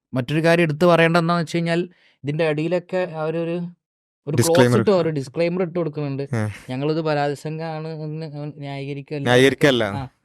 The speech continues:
Speaker 2: അപ്പോ ആ, ആ ഡിസ്ക്ലെയിമറിനടക്കം, നമ്മൾ ആ ബ്രാക്കറ്റിനെ കുറിച്ചടക്കം പ്രത്യേകം പരാമർശിച്ചുകൊണ്ടാണ് ഞങ്ങൾ ഒരു കാര്യവും മറച്ചു വെക്കാതെ കൃത്യമായി നിങ്ങൾ എന്താണ് എഴുതിയത്,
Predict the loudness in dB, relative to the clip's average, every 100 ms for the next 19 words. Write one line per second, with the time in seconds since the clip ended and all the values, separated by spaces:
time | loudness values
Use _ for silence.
0 | -20 -20 _ 2 2 2 -4 -14 -10 -6
1 | 2 2 2 -2 -6 -2 2 2 2 2
2 | 2 0 0 0 2 0 0 0 0 -2
3 | -2 2 2 2 -2 -4 0 4 6 6
4 | 6 4 2 0 0 -2 -4 -2 0 -2
5 | -4 -6 0 2 4 6 4 2 2 4
6 | 2 0 -2 -4 0 -2 0 -2 -2 -4
7 | -8 _ 2 4 2 0 4 4 6 6
8 | 6 4 6 4 4